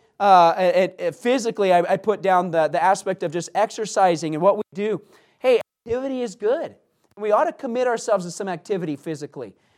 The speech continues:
And it helps us and it, and it, and it builds some healthy habits in our life. But, but spiritually, we need to make sure that God is a part of our plans, that God's plan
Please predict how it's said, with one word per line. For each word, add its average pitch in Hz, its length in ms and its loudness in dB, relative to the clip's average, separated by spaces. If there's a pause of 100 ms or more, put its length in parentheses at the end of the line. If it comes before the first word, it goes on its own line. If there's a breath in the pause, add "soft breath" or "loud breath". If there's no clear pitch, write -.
And 196 160 -6
it - 80 -8
helps - 360 -4
us 190 240 -4
and 180 100 -4
it, 165 260 -8
and 170 120 -6
it, 151 240 -12
and 170 120 -10
it 147 200 -12
builds 202 300 0
some 175 180 -8
healthy 196 360 -4
habits 180 420 -6
in 180 60 -10
our 156 100 -6
life. 131 280 -10 (800)
But, 185 300 0
but 160 180 -4
spiritually, 190 1080 -4 (300)
we 190 160 -6
need 226 160 -4
to 208 60 -4
make 185 180 -6
sure 185 160 -6
that 143 220 -4
God 175 460 0
is 156 160 -6
a 143 60 -2
part 170 420 -2
of 143 140 -6
our 131 120 -2
plans, 156 480 -10
that 131 220 -8
God's 170 420 0
plan 143 500 -8